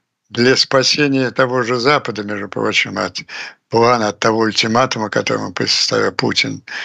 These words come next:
«Убирайтесь вон», уже потеряла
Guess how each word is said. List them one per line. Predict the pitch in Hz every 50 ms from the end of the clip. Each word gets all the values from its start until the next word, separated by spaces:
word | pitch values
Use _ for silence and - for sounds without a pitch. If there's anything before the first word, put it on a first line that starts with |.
| - - _
«Убирайтесь | - 98 98 104 107 107 104 98 - - 107 95 - -
вон», | 110 101 104 101 98 92 90 - _ - - - - - - - - - - - -
уже | 185 139 110 - 139 143 139 131 131 - - - - - - _ _ -
потеряла | 123 - - 110 110 110 110 110 107 104 101 95